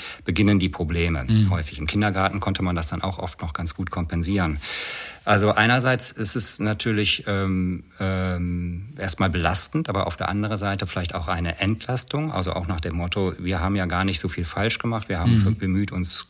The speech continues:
Speaker 1: gut um das Kind zu kümmern und, äh, wir sind froh, dass wir jetzt darüber aufgeklärt worden sind. Wir können jetzt auch was tun
Speaker 2: Mhm.
Speaker 1: und finden Unterstützung.“ Ähm, also insofern glaube ich, am Ende des Tages, wenn man gut aufklärt, äh,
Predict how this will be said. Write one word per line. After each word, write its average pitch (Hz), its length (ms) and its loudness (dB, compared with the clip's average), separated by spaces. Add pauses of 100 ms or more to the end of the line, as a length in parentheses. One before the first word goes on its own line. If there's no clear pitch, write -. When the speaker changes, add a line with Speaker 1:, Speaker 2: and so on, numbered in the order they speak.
Speaker 1:
gut 107 220 -2
um 92 100 -6
das 90 160 0
Kind 95 180 -2
zu - 120 -4
kümmern 131 400 -4 (560)
und, 98 340 2
äh, 90 240 0
wir 90 100 0
sind 95 160 0
froh, 104 220 0
dass 95 200 2
wir 90 80 0
jetzt - 180 0
darüber 87 280 0
aufgeklärt 101 520 -4
worden 101 240 0
sind. 92 200 -6
Wir 80 80 -4
können 92 300 0
jetzt 90 200 0
auch 82 180 -6
was 85 180 0
tun 151 440 0 (160)
Speaker 2:
Mhm. 104 320 6 (320)
Speaker 1:
und 98 340 4
finden 117 300 2
Unterstützung.“ 110 760 0 (760)
Ähm, 98 600 2
also 98 200 2
insofern 98 640 2
glaube 101 240 2
ich, - 120 -2 (240)
am 95 160 2
Ende 107 220 2
des 113 180 0
Tages, 107 340 2
wenn 95 80 0
man 90 120 0
gut 98 200 -2
aufklärt, 104 720 0 (120)
äh, 90 360 0